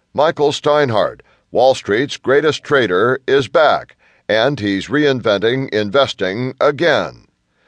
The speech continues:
Michael Steinhardt forged the model for making hedge fund billions before exiting the game. With WisdomTree, he's back to upend Wall Street again,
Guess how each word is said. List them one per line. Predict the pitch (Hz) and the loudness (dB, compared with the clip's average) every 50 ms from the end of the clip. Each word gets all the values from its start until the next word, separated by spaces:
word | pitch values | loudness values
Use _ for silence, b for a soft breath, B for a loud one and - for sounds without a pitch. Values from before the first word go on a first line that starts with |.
| _ _ _ _ _ _ _ _ - | _ _ _ _ _ _ _ _ -4
Michael | 113 139 170 170 139 117 95 | -2 -2 0 0 -2 -2 -4
Steinhardt | - - 113 113 120 120 107 87 80 82 92 120 110 | -2 -2 0 0 0 0 -2 -2 -2 0 0 0 -2
forged | - - 110 113 110 110 101 - | -4 -2 0 2 2 0 -2 -4
the | - 107 113 | -4 -2 0
model | 127 135 131 95 85 92 117 | 2 2 2 2 0 -2 -2
for | 113 - - 95 | -2 -4 -6 -4
making | 92 101 110 113 - 101 104 95 | -2 0 -2 -2 -4 -8 -8 -4
hedge | 98 139 127 123 104 | -2 0 0 0 -2
fund | - - 113 110 110 107 98 82 | -4 -2 -2 0 0 -2 -2 0
billions | 143 139 127 110 95 87 90 101 117 117 - | 2 2 2 2 0 -2 -4 -4 -6 -8 -8
before | - 107 107 - - 127 123 123 127 - | -6 -6 -6 -4 -2 0 0 2 2 2
exiting | 143 156 147 - - 98 87 87 95 117 120 | 0 0 0 -4 -6 -4 -4 -4 -4 -4 -4
the | 123 123 | -4 -2
game. | 120 139 131 113 90 76 64 55 - b b b b b b b b b b b | 0 0 0 0 -2 -6 -10 -16 -20 b b b b b b b b b b b
With | 98 110 110 104 - | 0 0 2 0 0
WisdomTree, | - 139 165 175 139 - 110 98 92 87 - - 90 90 104 131 139 131 | 0 0 0 0 0 -2 -4 -6 -6 -8 -8 -6 -4 -4 -2 -2 -4 -4
he's | 113 120 127 123 - | -4 -4 -6 -6 -4
back | - - 160 151 127 92 73 - - | -2 0 2 2 2 2 0 -4 -8
to | - 90 87 | -6 -2 0
upend | 87 120 120 - 120 107 101 107 127 127 | 2 2 2 2 0 0 0 0 -2 -2
Wall | 107 113 120 117 117 | 0 2 2 2 2
Street | - - - 104 104 120 135 | 0 -2 -2 -2 0 0 0
again, | 143 123 131 156 143 113 85 71 58 | -2 0 0 0 0 0 -2 -4 -10